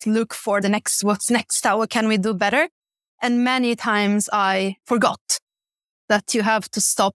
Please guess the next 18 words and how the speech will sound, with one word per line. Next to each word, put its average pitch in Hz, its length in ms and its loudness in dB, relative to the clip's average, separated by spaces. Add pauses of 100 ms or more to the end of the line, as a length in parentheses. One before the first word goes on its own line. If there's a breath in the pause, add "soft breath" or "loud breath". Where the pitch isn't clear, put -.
and 208 100 -4
smell 196 280 2
the 180 100 -2
roses 196 480 0
and 202 180 2
give 185 260 0
the, 180 840 -2
give 214 220 2
credit. 220 420 0 (280)
So - 140 -2
that's 254 280 0
one 226 140 0
thing 220 220 -2
that 202 140 0
I 202 120 2
learned 190 520 -2
just 196 220 -2
by 196 280 0